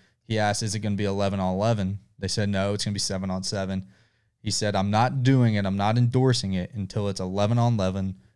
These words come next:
and it's actual real football." So thank God for that, because out of Madden N F L came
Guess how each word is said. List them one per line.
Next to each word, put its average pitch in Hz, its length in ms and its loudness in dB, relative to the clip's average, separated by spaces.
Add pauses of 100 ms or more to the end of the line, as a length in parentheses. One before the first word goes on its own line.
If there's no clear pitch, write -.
(140)
and 90 140 -12
it's 87 160 -10
actual 95 500 -2
real 98 260 -2
football." - 520 -12 (800)
So 98 480 -2 (220)
thank 139 320 4
God 131 320 4
for 127 160 2
that, 85 340 -4 (800)
because 98 580 -2 (320)
out 120 220 6
of 123 160 2 (120)
Madden 127 360 6
N 120 160 0
F 117 160 0
L 104 380 0 (800)
came 104 360 0